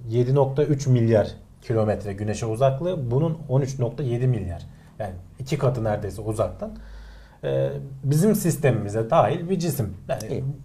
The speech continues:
Speaker 1: bir önemi yok. Yeni bir cüce gezegen. İşte şey diyorlardı zaten Plüto'nun, e, cüce gezegen olduğunu söylediler.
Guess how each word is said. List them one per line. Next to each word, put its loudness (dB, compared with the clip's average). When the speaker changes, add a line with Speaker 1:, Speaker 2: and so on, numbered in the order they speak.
Speaker 1:
bir 2
önemi 4
yok. 2
Yeni 2
bir 0
cüce 2
gezegen. 4
İşte 0
şey 8
diyorlardı 6
zaten 0
Plüto'nun, 4
e, -4
cüce 4
gezegen 4
olduğunu 2
söylediler. 0